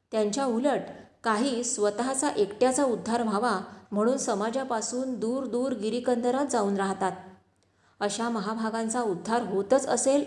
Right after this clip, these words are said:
असंही समजण्यास जागा नाही. समर्थ म्हणतात,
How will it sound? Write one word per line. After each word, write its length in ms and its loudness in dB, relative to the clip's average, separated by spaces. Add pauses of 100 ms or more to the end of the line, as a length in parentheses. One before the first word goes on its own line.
असंही 360 4
समजण्यास 580 0
जागा 300 2
नाही. 280 0 (800)
समर्थ 420 0
म्हणतात, 480 -2